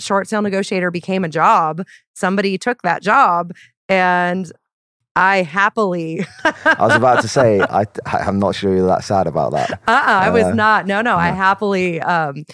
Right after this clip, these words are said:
Speaker 1: because it made my life a lot smoother, and that way I could focus on the interaction with my clients, not having to wait on hold and have some cranky bank person,
Speaker 2: Yeah.
Speaker 1: you know, "Nope, sorry." <laughs>
Speaker 2: Exactly. So, uh,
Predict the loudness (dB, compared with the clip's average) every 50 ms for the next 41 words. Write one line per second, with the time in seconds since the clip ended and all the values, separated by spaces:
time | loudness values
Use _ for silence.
0 | -20 -20 _ _ -4 -2 0 0 0 -2 -2 -4 -4 -4 -4 -2 -2 -2 -2 -2
1 | -2 0 -2 -2 -2 -2 -4 -4 -4 -4 -4 -4 -2 -2 0 0 0 0 0 -2
2 | -6 _ _ _ _ _ _ -4 -4 -2 0 0 0 0 0 -2 -2 -2 -4 -6
3 | -8 -6 -6 -6 -4 -6 -8 -10 -8 -6 -4 -2 -2 -2 -4 -4 -6 -8 -10 -14
4 | _ _ _ _ _ -6 -4 -4 -2 -2 -4 -6 -6 -8 -8 -8 -8 -8 -10 -10
5 | -6 -2 0 0 0 0 -2 -4 -6 -6 -4 -2 -2 -2 -2 -2 -4 -4 -6 -6
6 | -6 -6 -6 -6 -8 -10 -16 -20 _ _ _ _ -6 -4 -2 -2 -2 -2 -2 -2
7 | -2 0 0 0 0 -2 -2 -4 -6 -8 -10 -14 _ _ _ -12 -4 -2 -2 -2
8 | -2 -4 -6 -8 -8 -8 -8 -8 -6 -6 -6 -8 -12 -8 -6 -4 -4 -4 -4 -6
9 | _ -10 -10 -10 -8 -10 -10 -10 -10 -10 -12 -10 -8 -6 -6 -4 -4 -6 -8 -10
10 | -10 -8 -6 -6 -4 -4 -4 -4 -4 -6 -4 -2 -2 -2 -2 -4 -6 -4 -2 0
11 | 0 0 0 -2 -2 -4 -6 -12 -14 -12 -6 -4 -2 -2 0 0 0 0 0 -2
12 | -4 -4 -4 -4 -4 -4 -6 -10 -12 -12 -12 -16 -20 -20 -20 _ -8 -2 2 4
13 | 4 6 6 6 6 4 4 2